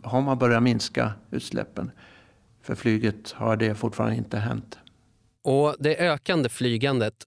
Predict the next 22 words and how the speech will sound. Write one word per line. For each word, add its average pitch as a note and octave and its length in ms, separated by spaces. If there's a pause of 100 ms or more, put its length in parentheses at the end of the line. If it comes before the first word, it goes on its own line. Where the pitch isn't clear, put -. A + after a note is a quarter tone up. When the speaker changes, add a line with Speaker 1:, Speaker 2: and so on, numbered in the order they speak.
(120)
Speaker 2:
har D3+ 220
fått A#2+ 200
till A2+ 100
följd A#2 420
att A2 220
svenskarnas C#3 720
klimatpåverkan C#3+ 1080 (160)
från F#3 280
flyget A2 560 (100)
nu D#3 220
är A#2 60
ungefär A2+ 400
lika A2+ 320
stor G#2+ 400
som G#2+ 220
från G#2 180
bilen. A2+ 420 (680)
Mellan A2+ 360
åren A2 360
nittonhundranittio A#2+ 960
och A2+ 200
tjugohundrafjorton B2 1040